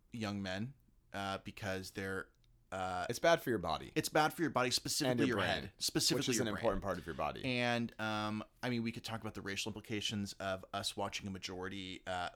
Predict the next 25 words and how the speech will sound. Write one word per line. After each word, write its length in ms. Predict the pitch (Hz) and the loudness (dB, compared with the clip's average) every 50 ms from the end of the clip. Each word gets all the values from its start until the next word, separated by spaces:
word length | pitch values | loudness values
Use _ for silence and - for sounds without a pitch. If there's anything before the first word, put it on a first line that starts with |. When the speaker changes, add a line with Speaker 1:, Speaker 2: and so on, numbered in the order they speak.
| - - | 0 0
Speaker 1:
wh-, 120 | 139 - - | 0 2 4
wh-, 160 | 147 143 - | 2 2 4
where 140 | 135 135 127 | 4 2 2
the 80 | 120 120 | 2 0
majority 540 | 117 113 - - 113 113 113 117 117 107 | -2 -2 0 0 2 2 2 0 0 0
of, 400 | 78 101 101 98 98 98 98 - - - | 0 0 0 0 -2 -4 -8 -14 -12 -8
um, 420 | 98 95 95 92 92 92 95 101 95 - - - - - - - | -4 -4 -2 -2 -2 -4 -6 -8 -10 -12 -14 -14 -14 -14 -14 -8
Speaker 2:
There's 140 | - 123 120 | -8 -4 -2
a 40 | 127 | 0
good 140 | 120 113 110 | -2 -2 -2
class 300 | - 107 95 92 - - | 2 2 2 2 2 0
argument 340 | 85 87 90 85 78 71 - | -2 -2 -2 -4 -6 -6 -4
for 60 | 90 | -2
it, 40 | 85 | -2
Speaker 1:
there's 140 | 120 - | 0 0
a 60 | 123 113 | -2 -4
Speaker 2:
too. 120 | 78 78 | -4 -4
Speaker 1:
huge 320 | 82 - - 147 147 - | -6 -6 -6 -4 -4 -2
class 220 | - 156 143 131 - | 2 2 2 2 2
argument, 280 | 127 127 123 123 117 107 | 0 0 0 0 -2 -2
a 40 | 101 | -2
huge 160 | 123 107 98 | -4 -4 0
racial 360 | 98 117 107 104 - - 104 | 0 0 0 0 -2 0 0
argument 400 | 92 107 110 107 107 107 101 - | 0 0 0 0 -2 -2 -2 -2
that 240 | - 104 98 - | 0 0 0 -2